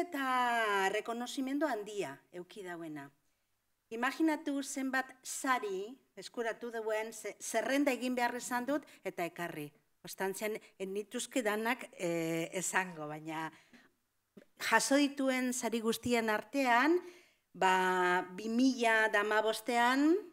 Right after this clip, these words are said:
Alicanteko Unibertsitateko berdintasuna saria jaso zuen, Espainiako Matematikako Errege Elkarteren domina ere eman zioten, bi mila hamaseian, eh, Emakunde saria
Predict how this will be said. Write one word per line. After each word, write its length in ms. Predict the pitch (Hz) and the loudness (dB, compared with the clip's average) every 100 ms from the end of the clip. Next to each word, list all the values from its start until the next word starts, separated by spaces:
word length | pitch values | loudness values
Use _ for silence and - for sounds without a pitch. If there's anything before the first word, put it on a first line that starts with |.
| _ - | _ -4
Alicanteko 640 | 208 226 247 247 233 226 | -4 0 0 0 0 -2
Unibertsitateko 920 | 220 214 220 226 254 220 208 202 202 190 | 0 0 0 -2 -4 -2 -2 -2 -2 0
berdintasuna 840 | 202 190 202 190 185 214 202 175 - _ | -2 -4 -6 -6 -6 -4 -2 -2 -6 _
saria 460 | - 202 277 302 | -6 -2 2 2
jaso 300 | 302 233 226 | 0 -6 -10
zuen, 580 | 208 - 247 240 269 359 - - _ - | -12 -10 -2 0 0 -2 -4 -16 _ -8
Espainiako 640 | 208 - 233 220 208 220 | -4 0 0 0 -2 -2
Matematikako 920 | 208 196 208 214 214 - 196 208 202 214 | -2 -4 -4 -4 -4 -8 -8 -6 -6 -4
Errege 560 | 190 214 220 208 185 - | -4 -2 0 0 -4 -6
Elkarteren 640 | 185 - 214 208 196 190 190 | -8 -2 -2 -2 -4 -4 -4
domina 500 | 190 202 196 190 180 - _ - | -4 -4 -2 -2 -2 -6 _ -6
ere 420 | 180 202 190 190 _ _ _ | 2 2 2 -2 _ _ _
eman 260 | 190 185 180 | -6 -4 -4
zioten, 720 | - 233 269 262 262 277 339 359 - _ _ _ - | -4 -6 -6 -4 0 2 2 -2 -12 _ _ _ -8
bi 160 | 220 | 0
mila 260 | 240 269 254 | 2 4 4
hamaseian, 840 | 226 233 262 262 240 214 220 220 214 _ _ _ _ | 4 4 0 0 -4 0 0 0 -6 _ _ _ _
eh, 500 | 202 196 196 190 185 185 | 4 6 8 6 4 2
Emakunde 520 | 214 226 254 240 - | 4 4 4 0 0
saria 540 | - 190 240 262 226 | -2 -2 0 4 4